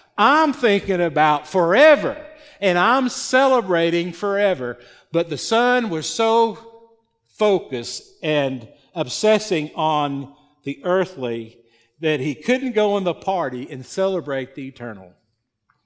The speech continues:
Now, a lot of people believe that the, the, the, this parable is about two lost sons.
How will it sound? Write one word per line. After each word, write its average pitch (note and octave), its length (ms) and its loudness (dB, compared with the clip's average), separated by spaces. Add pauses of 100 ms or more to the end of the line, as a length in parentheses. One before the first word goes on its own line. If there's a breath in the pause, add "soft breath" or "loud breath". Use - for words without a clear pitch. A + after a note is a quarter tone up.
(960)
Now, D3 280 -2 (1000)
a B2+ 60 -14
lot E3+ 200 2
of G3 80 -2
people F#3+ 240 -2
believe D3 560 -2
that C3 280 -6 (460 soft breath)
the, C3+ 240 -6
the, C#3 120 -8 (200)
the, B2+ 380 -8
this C#3 220 -10
parable B2 1000 -6 (880)
is D#3+ 220 -4
about C#3+ 400 -4
two A3+ 260 -6
lost E3+ 440 -4
sons. - 680 -14